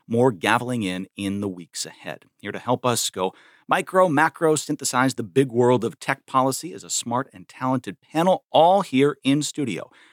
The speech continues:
Robin Kaplan is an assistant professor at Duke University's Sanford School of Public Policy and a senior lecturing fellow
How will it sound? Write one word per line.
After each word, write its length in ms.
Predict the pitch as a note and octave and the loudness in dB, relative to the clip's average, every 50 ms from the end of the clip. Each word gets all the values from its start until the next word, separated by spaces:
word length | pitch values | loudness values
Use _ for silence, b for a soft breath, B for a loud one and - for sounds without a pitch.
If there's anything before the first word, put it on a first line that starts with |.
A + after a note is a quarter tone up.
| b b b b | b b b b
Robin 280 | - D2+ - G2+ G#2 G2 | -2 -2 -2 -2 -4 -8
Kaplan 460 | - - C#3+ C#3+ C#3 - E2+ C2 - | -6 -4 -2 -2 -2 -4 -8 -14 -14
is 120 | - - - | -14 -14 -12
an 60 | G#2 | -12
assistant 380 | G2 - C3+ B2 - B2 A2 - | -8 -6 -4 -4 -4 -6 -10 -14
professor 420 | G#2 - - C3 C3 - - E3 | -8 -4 -2 0 0 0 0 -2
at 80 | A#2 F#2 | -4 -2
Duke 240 | G2+ A2 G2+ - | -4 -8 -8 -8
University's 560 | - G2 F#2+ F2 F#2 G2+ - - F2+ F#2+ F#2 - | -8 -8 -6 -4 -4 -4 -6 -6 -10 -12 -12 -12
Sanford 500 | - - A#2+ B2+ B2+ - - B2 A2+ - | -8 -4 -2 -2 -2 -4 -6 -8 -10 -10
School 360 | - - - A#2+ C3 D3 A#2+ | -10 -8 -6 -6 -6 -8 -10
of 100 | - _ | -12 _
Public 320 | - E2 D#2+ - - _ | -14 -14 -14 -14 -16 _
Policy 500 | - - B2+ C3+ C#3 C3+ - D#3+ D#3 D3 b b b b b b b | -2 0 0 2 2 0 -2 -2 -4 -4 b b b b b b b
and 120 | - F#2 | -10 -8
a 60 | F#2+ | -6
senior 380 | - - - C#3 C#3 C#3+ C3+ A#2+ | -6 -4 0 2 2 4 2 2
lecturing 420 | A2 A2+ A2 - - A#2+ G#2+ G#2 | 2 0 -2 -2 -4 -6 -8 -8
fellow 340 | - - G2+ G#2+ A#2+ C#3 C3+ | -6 -2 2 2 2 2 2